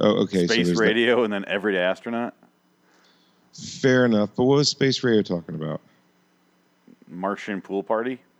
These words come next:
Speaker 1: Yeah, Lost Space. <laughs>
Speaker 2: The
Speaker 1: But I,
Speaker 2: same
Speaker 1: I swear I searched science. That's all I put, science in the, in the search bar. That's it.
Speaker 2: All right.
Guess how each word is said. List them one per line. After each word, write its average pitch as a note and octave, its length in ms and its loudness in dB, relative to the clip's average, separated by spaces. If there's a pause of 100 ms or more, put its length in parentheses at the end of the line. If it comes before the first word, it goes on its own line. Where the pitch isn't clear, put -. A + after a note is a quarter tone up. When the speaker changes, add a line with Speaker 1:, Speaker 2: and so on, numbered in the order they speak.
(460)
Speaker 1:
Yeah, B2 380 6
Lost A2+ 320 0
Space. E2 400 -4 (120)
<laughs> - 160 -2 (1160)
Speaker 2:
The D#3+ 120 -2
Speaker 1:
But D3 100 4
I, D3 140 4
Speaker 2:
same C#3 80 0
Speaker 1:
I B2 60 -2
swear D3+ 580 -2
I C3 80 0
searched - 460 -4
science. E2 680 -4 (140)
That's G2+ 240 -8
all A2+ 140 -2
I A2+ 100 0
put, F#2 340 -6
science F2+ 640 -2
in E2 260 -6
the, D#2 60 -8 (440)
in F2+ 120 2
the E2+ 60 2
search E2 300 -2
bar. D#2+ 160 -4
That's E2 160 -6
it. E2 200 -10
Speaker 2:
All A2 120 -2
right. C#3 220 -2